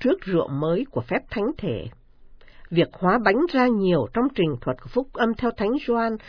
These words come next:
có kèm theo bài huấn giáo của Chúa Giêsu về bánh hằng sống. Sở dĩ Thánh Gioan không thuật lại tường tận bí tích rửa tội và thánh thể, có lẽ là vì sáu mươi năm sau khi Chúa Giêsu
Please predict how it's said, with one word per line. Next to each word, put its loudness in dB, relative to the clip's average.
có 4
kèm 4
theo 2
bài 4
huấn 0
giáo 2
của -2
Chúa -4
Giêsu 0
về 0
bánh -2
hằng -4
sống. -6
Sở 4
dĩ -4
Thánh 2
Gioan 4
không -2
thuật -4
lại -2
tường 0
tận 0
bí 2
tích -2
rửa 0
tội -2
và -2
thánh -2
thể, -4
có 8
lẽ 6
là 4
vì 2
sáu 4
mươi 6
năm 4
sau 6
khi 2
Chúa 2
Giêsu 4